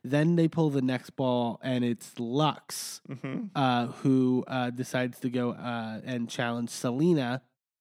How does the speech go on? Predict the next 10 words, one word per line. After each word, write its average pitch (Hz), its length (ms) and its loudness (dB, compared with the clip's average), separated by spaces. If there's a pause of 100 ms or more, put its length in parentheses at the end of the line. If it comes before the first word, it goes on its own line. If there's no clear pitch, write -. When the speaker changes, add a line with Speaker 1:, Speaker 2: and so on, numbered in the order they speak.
Speaker 1:
to 139 160 4
a 127 40 4
lip 117 200 -2
sync. 131 360 -2
And 139 180 0
Selena, 143 720 2 (420)
uh, 123 420 2 (260)
I 165 100 6
think 190 260 4
L-, - 260 -8